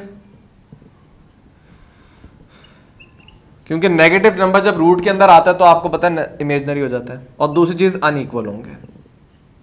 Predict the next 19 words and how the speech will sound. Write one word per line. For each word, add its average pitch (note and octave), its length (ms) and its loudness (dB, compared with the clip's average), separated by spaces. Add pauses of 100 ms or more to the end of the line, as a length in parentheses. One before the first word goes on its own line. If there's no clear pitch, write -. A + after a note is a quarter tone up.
(1400)
ठीक D#3 180 -16
है। G3+ 80 -20 (500)
तो E3 80 -8
ये F3 200 6
बातें G#3 300 4
अगर G#3 200 6
आपको F#3 240 4
याद E3 340 6
है G3 100 4
तो F#3+ 100 2
आपको E3+ 260 4
मसला B2 320 -2
नहीं G#2 160 -10
है। G2+ 100 -14
अब F#3+ 160 4
इसकी G#3+ 200 0
examples F3+ 440 2
कैसे G#3 240 2
आएंगी F3 300 -2